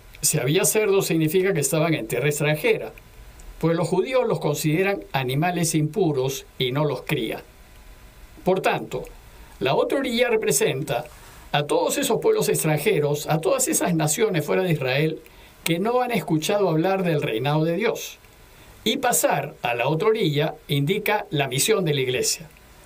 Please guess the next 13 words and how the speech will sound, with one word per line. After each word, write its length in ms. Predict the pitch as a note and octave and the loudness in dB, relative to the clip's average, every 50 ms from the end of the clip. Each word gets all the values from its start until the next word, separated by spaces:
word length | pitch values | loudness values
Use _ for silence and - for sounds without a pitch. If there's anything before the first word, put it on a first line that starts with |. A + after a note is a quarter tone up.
| - - | -10 -4
de 140 | C#3+ C3+ D#3+ | 0 0 2
ir 120 | F#3 F#3+ | 2 2
a 100 | E3+ D3+ | 0 0
pueblos 300 | - F#3+ G3 G3 F#3 E3 | 2 2 4 4 4 2
lejanos 640 | D#3+ E3 D#3 - - F#3 D#3 D3 C#3+ D3 D3+ D3+ - - - | 2 0 2 0 0 2 2 0 0 0 -2 -4 -6 -6 -4
a 120 | C#3 C#3+ | -2 0
anunciar 520 | C#3+ C#3+ C#3+ D3+ D3+ - - D#4+ C#4 C4+ - - - - - - - | 0 2 0 0 0 0 0 0 0 -2 -4 -10 -12 -20 -20 -14 -6
la 220 | - D3 C#3+ C#3+ | -2 0 0 2
buena 320 | D3+ F#3 A3 A3 A3 G3+ F#3+ | 2 2 2 2 2 0 0
noticia 500 | E3 C#3+ - - F#3 F3+ - - F3 E3 | 0 0 0 0 0 0 0 0 0 0
de 120 | D#3 D3 | 2 2
la 120 | C#3+ C3 | 0 0
vida. 340 | - - - - - - - | -2 -4 -6 -8 -8 -8 -10